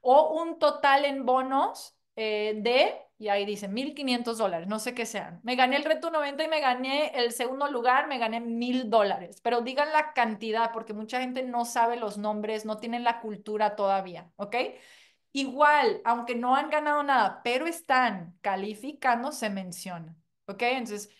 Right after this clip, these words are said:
"Estoy calificando al viaje a Puerto Rico", o me-, al, al,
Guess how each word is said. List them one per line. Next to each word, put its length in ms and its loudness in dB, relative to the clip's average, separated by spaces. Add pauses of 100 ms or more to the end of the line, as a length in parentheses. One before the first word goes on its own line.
(220)
"Estoy 320 -4
calificando 760 0
al 640 0
viaje 400 -2
a 80 0
Puerto 300 -4
Rico", 340 -10
o 260 -8
me-, 220 -14
al, 560 -6
al, 440 -6